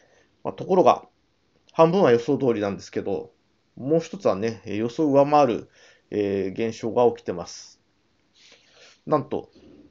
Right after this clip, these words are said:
十二月三日日曜日に出した荷物がね、えー、昨日十二月七日に受け取り完了と。まあ、だから、四日、五日で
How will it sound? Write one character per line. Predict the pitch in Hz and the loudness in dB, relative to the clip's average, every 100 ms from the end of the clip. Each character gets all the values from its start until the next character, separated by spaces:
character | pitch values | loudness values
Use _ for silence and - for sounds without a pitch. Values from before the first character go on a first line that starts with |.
| - - | -20 -8
十 | 139 170 | -2 -2
二 | 175 170 | -2 -2
月 | 165 - 135 | -4 -4 -6
三 | 131 - - | -6 -8 -4
日 | 120 | -2
日 | 120 117 - | -2 -8 -4
曜 | 156 117 | -2 -2
日 | 101 | -6
に | 73 - _ _ _ _ _ | -10 -18 _ _ _ _ _
出 | 107 107 | -8 -8
し | - | -8
た | 95 | -10
荷 | 92 | -8
物 | 95 - - | -10 -12 -18
が | 85 | -12
ね、 | 107 110 _ _ _ _ _ _ - | -12 -12 _ _ _ _ _ _ -14
え | 87 85 - _ | -12 -12 -16 _
ー、 | - | -10
昨 | 139 | -2
日 | 156 139 - - | 0 0 -4 -14
十 | 117 | -8
二 | 127 | -6
月 | 135 135 | -6 -4
七 | 120 123 | -4 -4
日 | 123 107 | -2 -4
に | - - | -4 -12
受 | |
け | 104 | -10
取 | 123 107 | -6 -6
り | 113 | -6
完 | 110 | -8
了 | 104 87 | -8 -10
と。 | - - _ _ _ _ _ _ _ _ - | -14 -18 _ _ _ _ _ _ _ _ -18
ま | |
あ、 | - | -10
だ | |
か | - | -10
ら、 | 87 _ - | -10 _ -14
四 | 120 135 139 _ - | -6 -6 -6 _ -2
日、 | 143 147 | 2 2
五 | 143 - | -2 -16
日 | - 147 | -4 -2
で | 135 156 139 | 2 4 2